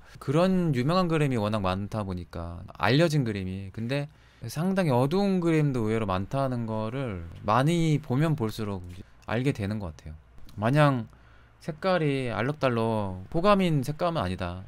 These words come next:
아픔도 있다, 고통도 있을 수 있고, 그런 다양한 감정을 표현한 게 아닌가. 이쪽 방은 모르겠어요. 시대별로 나는지 몰라도 이게 좀 말년으로 기억하는데,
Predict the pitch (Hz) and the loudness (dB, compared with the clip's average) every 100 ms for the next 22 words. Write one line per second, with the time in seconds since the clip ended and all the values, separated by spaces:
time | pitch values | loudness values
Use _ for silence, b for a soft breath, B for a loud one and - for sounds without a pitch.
0 | - 85 90 - 156 113 - 87 85 85 | -10 -6 -4 0 2 0 -2 -6 -4 -8
1 | 87 - 101 - 135 104 85 92 90 82 | -12 -10 -6 -2 0 0 0 -4 -4 -4
2 | - 98 110 - 110 104 92 B B B | -4 -4 -8 -6 -4 -4 -6 B B B
3 | B B - 113 120 135 131 123 110 98 | B B -8 -2 0 2 0 -4 -6 -4
4 | 110 123 113 - 180 190 127 85 78 - | -2 -2 -4 -4 -4 -2 -4 -6 -8 -12
5 | - - - - 123 196 190 - 165 151 | -18 -20 -12 -8 -6 -6 -2 2 4 4
6 | 147 156 147 90 85 - - B B - | 4 2 0 -4 -8 -12 -12 B B -6
7 | 117 135 117 170 208 226 220 151 135 131 | -2 0 -2 0 2 2 2 2 2 0
8 | 107 101 101 110 120 87 92 - 123 127 | -2 -2 -2 -4 -6 -6 -10 -10 -8 -4
9 | 175 151 165 107 113 151 190 180 170 147 | -4 -2 0 2 4 4 2 2 0 0
10 | 113 95 - 90 87 92 | -2 -6 -6 -8 -8 -10